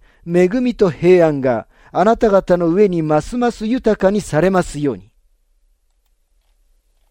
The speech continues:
「恵みと平安があなた方の上にますます豊かにされますように」と書かれています。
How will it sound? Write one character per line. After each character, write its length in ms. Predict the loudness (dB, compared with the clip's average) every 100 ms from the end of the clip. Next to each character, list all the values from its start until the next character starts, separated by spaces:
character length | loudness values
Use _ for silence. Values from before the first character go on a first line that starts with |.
| _ _ _ _ _ _ _ _ _ _ _ -20 -20 -20 _ -6
「恵 180 | 0 2 2
み 140 | -4 0
と 180 | 2 2
平 380 | 4 4 4
安 100 | 2
が 180 | 2 4
あ 40 | 4
な 140 | 2
た 120 | 2
方 300 | 0 2 0
の 140 | 0 2
上 240 | 2 2
に 200 | 0 -8 _ _
ま 220 | -2 0 0
す 180 | -4
ま 140 | -4 -4
す 160 | -6
豊 320 | -8 -4 -4 0
か 140 | 0
に 120 | 0
さ 180 | -2 -2
れ 120 | 0
ま 160 | 0 -2
す 160 | -4
よ 180 | -2 0
う 60 | 0
に」 140 | 0
と 100 | -2
書 220 | -2 -2 -2
か 100 | -2
れ 80 |
て 140 | -4 -12
い 20 |
ま 120 | -18
す。 200 | -20 -20